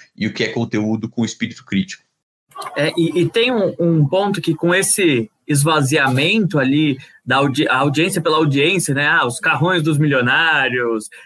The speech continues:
Speaker 2: as ilhas onde eles passam as férias, é, você bate a meta de audiência, mas você não tem aquela,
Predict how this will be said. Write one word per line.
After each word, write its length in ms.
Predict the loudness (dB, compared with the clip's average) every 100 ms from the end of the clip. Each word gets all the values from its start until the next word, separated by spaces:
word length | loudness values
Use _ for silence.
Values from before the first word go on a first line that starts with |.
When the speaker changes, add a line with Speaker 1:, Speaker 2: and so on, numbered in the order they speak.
| -8
Speaker 2:
as 340 | -2 0 0 0
ilhas 640 | 0 2 2 2 2 0
onde 200 | 0 0
eles 180 | -2 -2
passam 320 | -4 -4 -6
as 140 | -6
férias, 580 | -4 -2 0 0 -2 -6 _ _ _ _ -4
é, 280 | -2 -2 -2
você 580 | 0 2 2 2 2 0 -6 _ _ _ 0
bate 460 | 2 2 0 0
a 80 | 0
meta 380 | 0 0 0 0
de 80 | 2
audiência, 640 | 0 0 0 0 0 -2
mas 160 | -2
você 100 | -2
não 200 | -2 -2
tem 200 | -2 -2
aquela, 720 | -2 -2 0 0 2 2 0